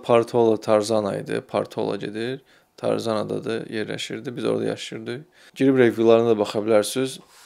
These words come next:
elə də yaxşı məktəb deyil. Və başladıq ev axtarmağa. Bir-iki yaxşı ərazilər var,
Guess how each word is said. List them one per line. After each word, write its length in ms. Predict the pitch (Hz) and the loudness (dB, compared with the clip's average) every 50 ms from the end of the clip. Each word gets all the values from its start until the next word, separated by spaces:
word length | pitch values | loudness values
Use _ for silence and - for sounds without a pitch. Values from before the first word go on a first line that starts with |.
| - - - - | -20 -20 -6 -2
elə 140 | 123 131 123 | 0 2 4
də 80 | 120 117 | 6 6
yaxşı 280 | 110 107 - - 113 | 6 4 2 -6 -8
məktəb 340 | 107 101 - - 117 107 98 - | -6 -6 -4 -4 -4 -4 -4 -8
deyil. 180 | - 123 - _ _ _ _ _ 156 | -12 -12 -14 _ _ _ _ _ 0
Və 160 | 165 202 214 220 220 220 220 196 | 2 4 4 6 4 4 2 4
başladıq 640 | 190 190 175 - - 196 185 196 214 214 208 170 - - - - - - _ _ _ - 135 | 2 0 2 4 4 4 4 6 4 4 4 0 -4 -10 -14 -16 -18 -20 _ _ _ 0 2
ev 80 | 123 | 2
axtarmağa. 540 | 110 - - 110 101 101 98 95 90 - 120 _ _ _ _ _ _ 156 | 2 2 0 -6 -6 -6 -6 -10 -12 -14 -18 _ _ _ _ _ _ -2
Bir-iki 380 | 156 160 156 - - 185 170 175 _ | -2 0 -2 -2 -4 -4 -4 -4 _
yaxşı 320 | - 127 123 - - - 127 120 | 0 0 0 2 0 0 2 2
ərazilər 500 | 120 117 110 110 107 107 120 117 107 98 | 4 4 2 2 2 0 0 0 0 0
var, 360 | 92 - - - - 110 - | -2 -4 -4 -6 -8 -8 -8